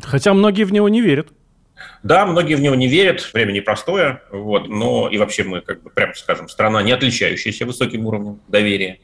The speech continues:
Speaker 2: Этот курс тоже, э, показывает, что рубль не рухнул, наоборот, укрепился и даже слишком <laughs> переборчик,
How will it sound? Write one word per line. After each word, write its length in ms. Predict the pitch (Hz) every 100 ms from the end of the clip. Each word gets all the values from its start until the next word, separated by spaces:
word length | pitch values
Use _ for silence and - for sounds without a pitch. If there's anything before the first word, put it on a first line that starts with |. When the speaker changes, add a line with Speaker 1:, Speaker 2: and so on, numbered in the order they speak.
| _
Speaker 2:
Этот 260 | 143 160 -
курс 260 | 156 160
тоже, 440 | - 139 131 113 - _
э, 420 | 104 101 98 98 95 _
показывает, 420 | 95 139 135 117
что 220 | - - 120
рубль 240 | 131 104
не 60 | 95
рухнул, 460 | 127 - 104 - - -
наоборот, 420 | 101 98 123 143 113
укрепился 540 | 110 - 143 139 98
и 100 | 95
даже 360 | 107 104 107 87
слишком 400 | - 135 131 113 -
<laughs> 120 | _
переборчик, 640 | 123 107 98 120 117 -